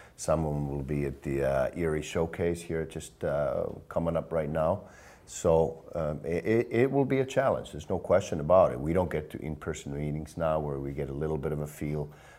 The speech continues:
put a face to a name, and, and get to know the person a little bit. We're doing it by Zoom like everybody else. And, and so it, it's very different. It's challenging, but it's doable. And, and, uh, we've been at it all year.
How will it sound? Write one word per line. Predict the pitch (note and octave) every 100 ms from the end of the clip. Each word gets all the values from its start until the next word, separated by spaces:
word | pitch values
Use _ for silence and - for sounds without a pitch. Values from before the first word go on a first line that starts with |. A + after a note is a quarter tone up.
| -
put | -
a | D2
face | - D#2 D2+
to | -
a | D2+
name, | D2 D2 D#2 D2
and, | C#2 C2
and | D2 C2
get | D2+ -
to |
know | D2+ D2+
the | D2
person | C#2+ D#2+ D2+ -
a | D2
little | D2+ D2
bit. | D#2
We're | B1+ D#2
doing | D2 D#2+ D#2
it | D2+
by | E2+ E2+
Zoom | E2 D2 D2
like | D2 D2
everybody | D2+ D#2+ D#2 D#2+
else. | C#2 D2+ D2
And, | - C#2+ - - - - - -
and | D2+ D2
so | - D#2+
it, | A#2
it's | - C#3
very | - C#3+ C#3+
different. | C#3+ D3+ - C#2+ -
It's | E2+ E2
challenging, | - D#2+ G2 C#3 F#3 A3
but | -
it's | A2 -
doable. | - B2 G2 D2 C#2
And, | D2 C#2+
and, | D2+ D2+ C#2+
uh, | C#2+ C#2+ D2
we've | D2 F2
been | G2 F2+
at | F2 F#2+
it | G2
all | F#2 F#2+
year. | E2+ F2 G#2 -